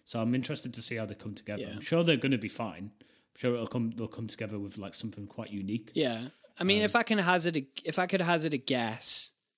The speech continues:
Speaker 2: 'cause I don't really think it's been sort of announced exactly how much input George R R R Martin has, but I think it will be very much a Miyazaki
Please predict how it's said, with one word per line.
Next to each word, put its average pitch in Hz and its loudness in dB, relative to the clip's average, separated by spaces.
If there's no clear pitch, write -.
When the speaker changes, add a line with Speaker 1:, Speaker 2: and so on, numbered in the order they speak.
Speaker 2:
'cause 151 -2
I 151 4
don't 175 2
really 151 2
think 123 -2
it's - -2
been 131 2
sort 117 0
of 127 -6
announced 117 -2
exactly 120 -4
how 127 -6
much - -2
input 143 -2
George 127 0
R 117 -2
R 113 -2
R 117 -2
Martin 117 -2
has, 113 -6
but 123 -6
I 123 -2
think 151 -4
it 131 0
will 123 -2
be 120 -4
very 117 -2
much 117 -2
a 120 -4
Miyazaki 107 -4